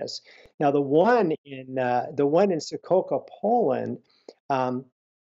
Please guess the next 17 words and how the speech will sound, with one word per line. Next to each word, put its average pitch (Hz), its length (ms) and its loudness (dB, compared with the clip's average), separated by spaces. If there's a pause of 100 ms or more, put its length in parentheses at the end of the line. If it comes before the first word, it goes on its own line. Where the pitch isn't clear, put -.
(540)
on 139 180 0
electron 160 680 2
microscopy. 156 720 -2
So 127 160 -4
this 139 180 0
was, 135 220 -2 (180)
this 143 180 0
was 123 380 -2
examined 131 500 0
at 123 120 2
a 120 40 -2
medical 120 420 0
school, 110 580 -2 (400)
and 127 580 0
the 120 580 2
medical, 127 720 4
uh, 110 280 2